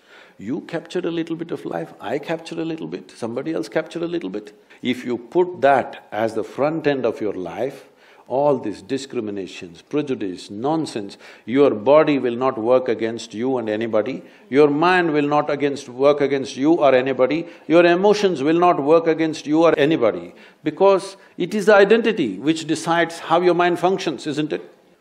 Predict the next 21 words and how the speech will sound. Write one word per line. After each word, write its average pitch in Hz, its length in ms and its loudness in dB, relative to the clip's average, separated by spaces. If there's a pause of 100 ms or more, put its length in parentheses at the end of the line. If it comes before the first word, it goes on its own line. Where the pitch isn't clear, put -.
(340)
Right 156 220 6
now, 175 180 4
this 156 220 -2
feminism 160 580 0
is 156 140 -4
coming 143 320 -2
from, 131 280 -4
"I 143 140 0
am 156 160 0
identified 175 720 4
as 160 100 2
a 165 80 6
woman." 185 360 2 (880)
No, 185 200 -6
physically 175 640 -6
you 107 220 -2
are 104 80 -4
a 92 60 -8
woman, 98 360 -8 (240)
it's 113 180 -14
fine. 139 420 -8